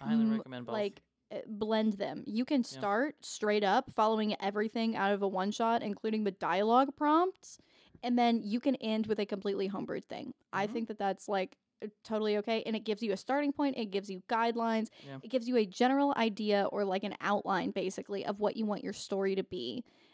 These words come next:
Speaker 2: But it also gives you, like, enough freedom where you can, like, just make shit up, 'cause that's
Speaker 1: Yeah.
Speaker 2: part of the fucking fun of it all.
Speaker 1: I think also being a D M, trying to be aware of how familiar you are with the setting will determine how,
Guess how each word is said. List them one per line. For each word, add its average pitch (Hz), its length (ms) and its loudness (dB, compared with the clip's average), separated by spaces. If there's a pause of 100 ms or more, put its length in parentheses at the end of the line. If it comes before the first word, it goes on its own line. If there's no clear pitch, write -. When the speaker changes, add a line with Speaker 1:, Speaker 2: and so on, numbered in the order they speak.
(360)
Speaker 2:
But 240 160 4
it 233 100 6
also 226 260 2
gives 202 300 0
you, 202 400 0 (100)
like, 202 240 0
enough 196 280 0
freedom 202 260 0
where 190 120 0
you 196 140 -4
can, 202 180 -2
like, 190 180 -2
just 311 200 -8
make 330 280 2
shit - 260 -2
up, 311 380 2
'cause - 120 -18
that's 269 200 0
Speaker 1:
Yeah. 131 80 -12
Speaker 2:
part 240 240 -2
of 320 60 0
the 302 80 -2 (120)
fucking 269 300 -4
fun 269 320 0
of 269 100 0
it 180 80 -2
all. - 400 -8
Speaker 1:
I 180 60 -12
think 202 220 -8 (260)
also 156 240 -6
being 139 240 -6
a 135 40 -8
D 139 200 -10
M, 131 360 -6 (420)
trying 185 320 -4
to 160 80 -10
be 143 140 -8
aware 135 400 -2
of 127 120 -4
how 139 240 -6
familiar 131 400 -8
you 127 280 -8
are 127 180 0
with 123 260 -8
the 123 100 -10
setting 135 580 -6
will 127 280 -6
determine 131 560 -8
how, 123 520 -6